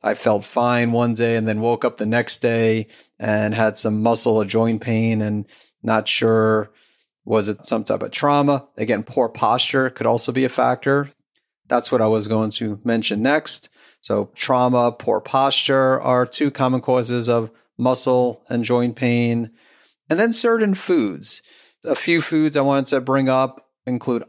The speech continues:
oxalates, nightshades, gluten, and grains. Not to say there are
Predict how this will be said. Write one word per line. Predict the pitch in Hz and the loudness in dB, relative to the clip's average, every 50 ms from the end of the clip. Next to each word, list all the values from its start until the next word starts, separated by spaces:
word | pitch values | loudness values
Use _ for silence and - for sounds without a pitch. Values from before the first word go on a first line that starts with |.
| _ | _
oxalates, | 127 131 131 135 - - - 139 131 131 131 131 131 131 127 - - - - | -2 0 0 0 -2 -4 -2 0 0 2 2 2 2 0 -2 -6 -12 -10 -6
nightshades, | 127 120 123 123 131 131 131 - - - 143 127 131 127 127 127 127 123 123 - - | -2 0 0 2 0 0 -2 -4 -2 0 2 2 2 2 2 2 0 -2 -4 -10 -6
gluten, | - 127 120 127 135 135 131 135 131 127 131 | -4 -2 0 2 0 2 2 2 0 0 0
and | 135 - 117 117 113 107 | -2 -2 -2 -2 -2 0
grains. | 113 120 127 131 131 131 131 135 139 139 143 135 - - | 0 0 2 2 2 2 2 2 2 0 -2 -4 -6 -4
Not | 110 135 131 127 - | -2 -2 -2 -2 -2
to | - | -6
say | 127 - 139 131 131 | -4 -2 0 0 0
there | 117 127 127 127 127 | 2 2 2 2 0
are | 123 | 0